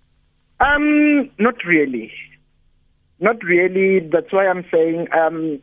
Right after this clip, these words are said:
it was, it was something I never thought of, and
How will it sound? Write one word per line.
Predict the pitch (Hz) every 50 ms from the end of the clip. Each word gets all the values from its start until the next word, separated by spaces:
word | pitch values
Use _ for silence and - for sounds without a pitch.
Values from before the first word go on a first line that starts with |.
| _ -
it | 196 - -
was, | 180 175 165 165 156 143 - - - _ _ _ _ _ _ _ _ _ -
it | 190 - -
was | 180 - -
something | - 202 208 - 202 180 -
I | 151 156
never | 147 147 147 151 147 165 160 _ -
thought | 160 156 156 - -
of, | 151 151 220 226 - - - - - -
and | 160 160 156 151 151 143